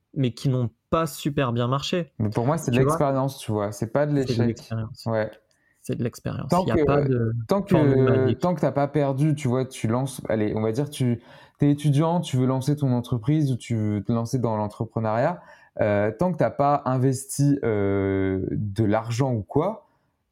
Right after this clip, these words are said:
Speaker 2: euh, tout ce que tu perds, c'est ton temps, en fait. Et, et, et y a rien d'autre, en fait, que tu perds. Et du coup, bah, qu'est-ce qui t'empêche de le faire ? Et si c'est un échec, eh ben, t'auras juste perdu, euh, peut-être, euh, deux mois à bosser sur un projet, mais t'auras acquis tellement d'expérience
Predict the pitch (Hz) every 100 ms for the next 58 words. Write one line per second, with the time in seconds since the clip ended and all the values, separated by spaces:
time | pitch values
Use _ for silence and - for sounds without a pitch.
0 | - 117 113 110 - 175 - 151 123 -
1 | 160 202 214 - - - 120 123 120 156
2 | 165 - - 104 104 - - 113 107 107
3 | 104 117 107 - 113 107 104 123 147 143
4 | 156 - 120 131 - - 113 175 185 -
5 | _ _ - - 117 110 117 156 131 -
6 | 147 147 143 135 123 135 117 117 120 175
7 | 156 - _ _ - 123 - 147 165 131
8 | 123 120 190 214 - 113 110 113 104 107
9 | 147 151 135 117 117 160 139 101 - 123
10 | 117 98 98 101 104 107 113 120 120 139
11 | 113 107 135 127 113 101 - 113 120 190
12 | - - _ _ 120 135 131 135 117 113
13 | - 127 165 165 160 143 - 113 117 185
14 | 202